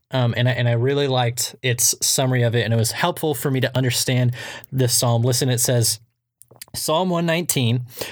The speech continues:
a wisdom psalm, is the premier song about the Torah. It celebrates the word of God in a way that is almost exhaustive.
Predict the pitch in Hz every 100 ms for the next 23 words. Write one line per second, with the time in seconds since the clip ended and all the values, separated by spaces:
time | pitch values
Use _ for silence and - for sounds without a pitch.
0 | - 135 131 156 - 185 - 139 110 104
1 | 131 143 123 - 127 - 151 175 160 151
2 | 135 - 147 127 123 123 123 - - 123
3 | 123 156 127 131 - 131 104 - - _
4 | - - 120 123 - 147 165 170 147 143
5 | - 147 135 127 151 139 123 117 117 123
6 | 123 113 131 139 143 139 110 123 120 131
7 | 135 131 123 - 120 107 120 123 117 -
8 | - 123 -